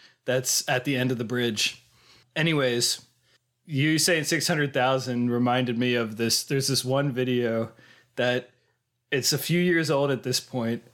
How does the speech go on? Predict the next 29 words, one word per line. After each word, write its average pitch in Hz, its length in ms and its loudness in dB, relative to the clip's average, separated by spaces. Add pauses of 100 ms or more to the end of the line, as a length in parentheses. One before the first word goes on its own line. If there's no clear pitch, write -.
(260)
and 135 140 0
someone 170 400 0
just 151 300 -2
made, 135 320 0
like, 123 340 0
a 120 480 -2 (140)
very 160 480 0
basic 143 680 0
PowerPoint 143 720 0
introduction 135 640 -2
to 147 100 -4
the 127 120 -4
band 127 580 0 (760)
Weezer. 123 440 0 (500)
And 135 160 0
it's, 135 160 -2
like, 143 140 2
the 156 80 -2
kind 165 240 2
of 160 80 -2
thing 156 160 0
that 143 100 2
you 135 120 2
upload 139 460 0
to 120 100 -8
YouTube 123 580 0
to, 131 100 -4
like, 117 280 -2
just, - 380 -2